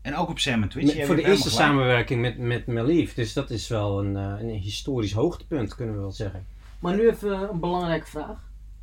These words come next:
Speaker 3: Welke cover ga je halen voor de universe, voor Spawn's
Speaker 2: Zo.
Speaker 3: universe?
Speaker 1: Eh, de eerste, de beste die op mijn handen komt.
Speaker 3: Nou
Speaker 1: Ik
Speaker 3: ja,
Speaker 1: doe
Speaker 3: en jij
Speaker 1: niet
Speaker 3: me
Speaker 1: de keuze.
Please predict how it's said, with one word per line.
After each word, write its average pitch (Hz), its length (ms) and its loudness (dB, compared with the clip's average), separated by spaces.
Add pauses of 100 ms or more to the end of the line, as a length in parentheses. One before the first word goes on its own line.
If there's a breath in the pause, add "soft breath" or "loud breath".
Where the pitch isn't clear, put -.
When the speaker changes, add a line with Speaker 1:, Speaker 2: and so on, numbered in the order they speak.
(120)
Speaker 3:
Welke 139 480 -4
cover 170 360 0
ga 135 120 -6
je 127 100 -6
halen 117 360 -4
voor 135 100 -10
de 123 120 -8
universe, 123 480 -8
voor - 100 -20
Spawn's 131 300 -4
Speaker 2:
Zo. 131 60 -6
Speaker 3:
universe? 90 360 -6 (240)
Speaker 1:
Eh, 110 260 -2
de 113 80 -2
eerste, 113 380 -6
de 101 80 -2
beste 101 480 -6
die 92 340 -8
op 90 100 -8
mijn 87 140 -4
handen 87 200 -8
komt. 82 260 -10
Speaker 3:
Nou 101 140 -6
Speaker 1:
Ik 107 60 -8
Speaker 3:
ja, - 160 -4
Speaker 1:
doe 107 100 0
Speaker 3:
en 104 100 4
jij 143 140 6
Speaker 1:
niet 147 100 4
Speaker 3:
me 147 60 6
Speaker 1:
de 151 60 2 (200)
keuze. 220 240 4